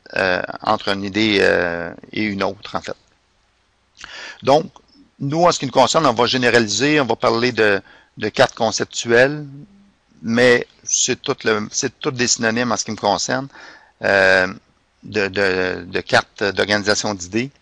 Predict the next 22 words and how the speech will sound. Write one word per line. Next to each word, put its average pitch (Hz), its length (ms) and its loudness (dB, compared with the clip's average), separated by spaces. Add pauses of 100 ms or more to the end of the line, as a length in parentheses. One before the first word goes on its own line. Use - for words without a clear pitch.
(960)
mind 107 240 2
mapping, 113 580 0
euh, 95 140 -2 (280)
cartes - 200 -6
cognitives, 101 480 -4
et - 80 -6
cetera. - 320 -10 (840)
Bon, 117 120 -2
on 113 40 -2
peut 180 100 -4
s'en 202 140 4
servir, 180 480 2
je 131 100 0
reviens, 139 400 0
euh, 120 260 4
à - 500 -16
l'utilisation 131 420 2
des 143 80 0
cartes - 180 -2
conceptuelles 143 680 0
pour 117 160 -6
mémoriser, 127 720 0